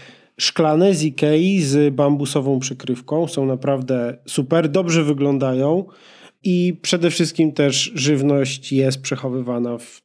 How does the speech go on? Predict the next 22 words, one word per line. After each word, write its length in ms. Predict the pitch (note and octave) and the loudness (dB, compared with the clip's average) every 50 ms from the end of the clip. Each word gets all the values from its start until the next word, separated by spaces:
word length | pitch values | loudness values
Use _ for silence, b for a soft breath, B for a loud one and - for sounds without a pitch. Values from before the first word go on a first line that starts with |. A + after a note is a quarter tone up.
| _ _ | _ _
bezpieczny 520 | - C3 C3 - C#3 C3 B2+ C3 - B2 | -4 -4 -4 -2 -2 -2 -2 -2 -4 -6
sposób. 600 | - - - - A2+ - - D#3+ E3+ E3 - B B B B B B B B B B - | -6 -8 -10 -10 -8 -4 -2 -4 -4 -4 -8 B B B B B B B B B B -4
Te 100 | - E3+ | -4 -2
plastikowe, 1000 | - F#3 F3+ D#3+ - - D#3 - - F3 E3+ D#3+ D#3+ E3 D#3+ D#3 D#3 D3+ D3+ D3 D3 | 0 2 0 0 0 -4 -4 0 2 2 4 4 4 4 4 4 4 4 4 4 4
zwykłe 520 | C3+ C3 C#3 C3+ D3 D3+ C3 C#3 D3+ C#3+ | 2 2 2 2 2 2 2 0 -2 -2
po 140 | B2+ C3+ C#3 | -2 -4 -10
prostu 640 | B2+ - C#3 C#3 B2+ C3+ - - C3+ C3 B2+ B2 B2 | -8 -4 -4 -4 -4 -4 -4 -2 -2 -2 -2 -2 -4
matowieją. 840 | C#3 C#3+ C#3 C3+ C3 C3+ C#3 C3 C#3+ D#3 D#3+ D#3+ D#3 D#3 D3+ D3 D3 D3 | -4 -2 -2 -2 -2 -2 -2 0 2 4 4 6 4 4 4 2 0 0
One 220 | C#3 C3+ C3+ C3 | 0 0 0 0
też, 440 | C3 C3+ C3+ C3+ C3+ - - - - - | 0 0 -2 -2 -2 -6 -8 -10 -10 -6
jeżeli 320 | D3+ C3 B2 C#3+ C#3 C3+ | -6 -2 0 2 2 4
na 120 | C#3 C3+ | 2 2
przykład 300 | B2+ C3+ - - C#3 B2+ | 0 -2 -4 -2 0 0
wlejecie 640 | A#2+ B2 C3+ C3+ C3 C3 C3 C3 C3+ C#3+ B2+ B2+ B2 | 0 0 2 2 2 2 2 0 0 0 2 0 0
sos 280 | B2+ - D#3 C#3 C3+ | 0 0 0 0 0
pomidorowy 640 | - - C#3 C#3 C3+ C3 C3 C#3 B2+ C3 C3 B2 B2+ B2 | 0 0 0 2 2 2 2 2 2 2 0 0 0 -2
czy 100 | - - | -2 -2
coś 160 | C3+ B2 - | -4 -4 -4
takiego, 340 | - B2+ - - C3+ B2 B2+ | -4 -6 -4 -2 -2 -2 -2
to 120 | B2+ B2+ | -2 -2
one 140 | B2 B2 A#2+ | -2 -2 -2
się 220 | - C3+ B2+ B2+ | 0 -2 -2 -2